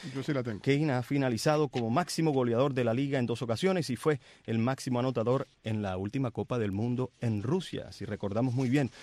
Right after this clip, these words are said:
Speaker 2: Por otra parte, en otra noticia, Peter Cech, quien no se acuerda de este arquero, anunció su retiro al final de la temporada.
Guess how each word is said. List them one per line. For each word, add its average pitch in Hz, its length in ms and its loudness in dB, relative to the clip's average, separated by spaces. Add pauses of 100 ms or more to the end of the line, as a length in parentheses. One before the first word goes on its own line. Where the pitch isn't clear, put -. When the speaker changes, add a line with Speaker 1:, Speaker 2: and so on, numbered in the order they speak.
(260)
Speaker 2:
Por 147 140 6
otra 220 180 6
parte, 214 380 2 (120)
en 131 140 2
otra 156 220 2
noticia, 151 420 0
Peter 214 400 0
Cech, - 420 -2 (120)
quien 123 200 2
no 131 80 0
se 120 120 -2
acuerda 113 480 0
de 107 80 -2
este 120 180 -2
arquero, 110 380 0
anunció 101 420 -2
su 143 140 -2
retiro 139 400 2 (600)
al 120 220 2
final 127 300 2
de 151 80 2
la 123 120 4
temporada. 131 600 2